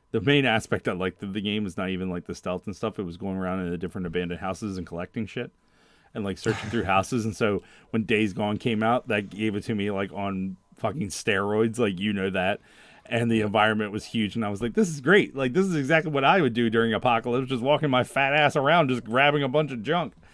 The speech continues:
Speaker 1: I wouldn't try to hunt a zombie or try to get <laughs> killed by a clicker or anything. This is great. <laughs>
Speaker 2: Yep.
Speaker 1: Yeah.
Speaker 2: Uh,
Speaker 1: So I'm, I,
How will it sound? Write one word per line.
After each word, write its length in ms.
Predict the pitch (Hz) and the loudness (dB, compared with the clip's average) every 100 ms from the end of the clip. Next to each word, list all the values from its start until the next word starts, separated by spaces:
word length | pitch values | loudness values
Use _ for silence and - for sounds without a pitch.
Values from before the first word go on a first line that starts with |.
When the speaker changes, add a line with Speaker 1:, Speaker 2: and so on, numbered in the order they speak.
| - - | -20 -2
Speaker 1:
I 60 | 117 | 0
wouldn't 240 | - 190 | 4 4
try 140 | - 123 | 4 4
to 60 | |
hunt 200 | 175 127 | 2 0
a 60 | 110 | 0
zombie 420 | 110 113 110 110 | 0 0 0 0
or 100 | 107 | -2
try 180 | 95 123 | 0 -2
to 80 | 107 | -2
get 240 | 104 101 98 123 | -4 -4 -6 -8
<laughs> 140 | 147 120 | -8 -6
killed 240 | 127 110 | -4 -4
by 160 | 110 101 | -2 -4
a 40 | |
clicker 440 | - 120 98 110 98 | -6 -10 -8 -8 -6
or 60 | |
anything. 380 | 104 107 131 147 | -6 -8 -8 -8
This 160 | 175 131 | -8 -8
is 60 | 101 | -8
great. 320 | 165 131 - - - - - - | -6 -6 -10 -20 -20 -20 -20 -8
<laughs> 120 | 135 - _ - - 135 - - 208 190 - - | -8 -8 _ -20 -12 -10 -10 -14 -20 -20 -20 -18
Speaker 2:
Yep. 180 | 139 - _ - | -18 -20 _ -8
Speaker 1:
Yeah. 220 | 107 98 | -6 -6
Speaker 2:
Uh, 340 | - 135 131 131 - _ | -8 -12 -12 -14 -18 _
Speaker 1:
So 280 | - 135 127 | -6 0 2
I'm, 280 | 156 165 135 | 2 -2 0
I, 300 | 143 151 131 | 4 6 4